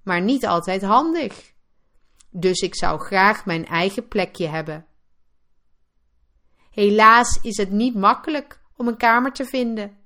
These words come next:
aangezien er gewoon te weinig studentenkamers zijn.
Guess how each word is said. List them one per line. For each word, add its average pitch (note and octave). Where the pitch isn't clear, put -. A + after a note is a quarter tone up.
aangezien A3
er G3
gewoon G3+
te C4
weinig G3+
studentenkamers G#3
zijn. F#3